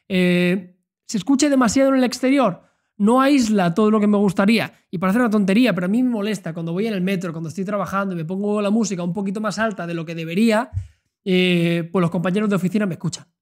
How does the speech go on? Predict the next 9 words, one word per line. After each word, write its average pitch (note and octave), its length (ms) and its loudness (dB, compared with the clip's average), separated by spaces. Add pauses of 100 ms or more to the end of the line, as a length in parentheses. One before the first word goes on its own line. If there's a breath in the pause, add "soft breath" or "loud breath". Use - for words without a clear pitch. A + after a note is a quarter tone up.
Y F3+ 80 -8
si - 100 -6
estoy G3 140 -2
escuchando F#3+ 340 -2
Bad F#3 140 -2
Bunny, A3 540 0
eh, D#3 380 -20
lo C#3 100 -12
saben. - 340 -10